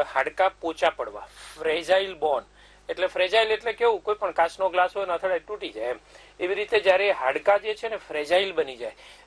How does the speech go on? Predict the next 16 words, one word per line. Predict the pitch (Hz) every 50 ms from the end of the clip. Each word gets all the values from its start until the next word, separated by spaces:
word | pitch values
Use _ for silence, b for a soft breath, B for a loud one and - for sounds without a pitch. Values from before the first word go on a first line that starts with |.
| B
એટલે | 175 170 190 214
તૂટે | 208 - 220 214 - 233 214 180
એવા, | 165 151 139 135
એને | 135 143 170 180
બ્રેક | 160 151 - 175 196 196 -
કરો, | - 180 160 156
તોડો | 147 - 180 190 202 190 175 151
તો | - 185 170
એ | 175
તૂટી | 165 _ _ - 208 208 220 208 180
જાય, | 151 143 143
જલ્દીથી | 147 143 170 175 180 190 170 208
ફ્રેક્ચર | 185 - 180 175 - - 202 196 165
થવાની | 185 185 185 175 185
શક્યતા | 175 - 180 165 - 190 185 - 190
હોય, | 156 127 131 113